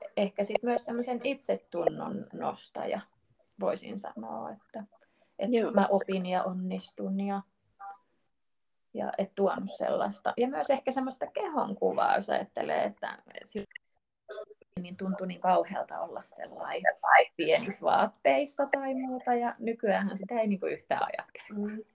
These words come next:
Speaker 3: niin.
Speaker 1: <laughs> Ja hyväksyy oman kehon, on se sit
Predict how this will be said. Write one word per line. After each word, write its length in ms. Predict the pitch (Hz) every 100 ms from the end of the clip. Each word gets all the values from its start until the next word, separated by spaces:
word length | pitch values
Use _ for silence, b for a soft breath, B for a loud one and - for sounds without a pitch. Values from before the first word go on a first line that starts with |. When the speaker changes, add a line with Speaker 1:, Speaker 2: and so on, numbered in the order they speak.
| -
Speaker 3:
niin. 320 | 202 190 196 - 214 254 339 339
Speaker 1:
<laughs> 540 | 415 440 440 539 - -
Ja 140 | 202 214
hyväksyy 560 | 247 190 170 - 175 165
oman 360 | 160 160 202
kehon, 360 | 196 180 190 196
on 140 | -
se 80 | 202
sit 140 | -